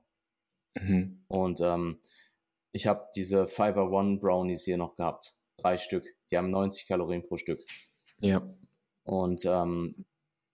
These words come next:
Speaker 2: dann hab ich gedacht, "Okay, dann isst du jetzt diese drei Fiber One Brownies noch." Das sind,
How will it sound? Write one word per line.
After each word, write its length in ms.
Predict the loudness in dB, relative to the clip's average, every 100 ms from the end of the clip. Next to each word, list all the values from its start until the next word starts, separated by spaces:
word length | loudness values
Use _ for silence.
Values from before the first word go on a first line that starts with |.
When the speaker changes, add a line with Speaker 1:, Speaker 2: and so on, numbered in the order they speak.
| _
Speaker 2:
dann 140 | 0
hab 100 | 2
ich 100 | 0
gedacht, 220 | -2 -2 -2
"Okay, 220 | -2 -2
dann 120 | -2
isst 180 | -4 -2
du 60 |
jetzt 180 | -2 -2
diese 160 | -6 -4
drei 320 | 0 0 0 -2
Fiber 340 | -2 0 0
One 180 | 0 0
Brownies 340 | 0 0 -2
noch." 220 | -4 -4 -4
Das 180 | -6
sind, 180 | -4 -6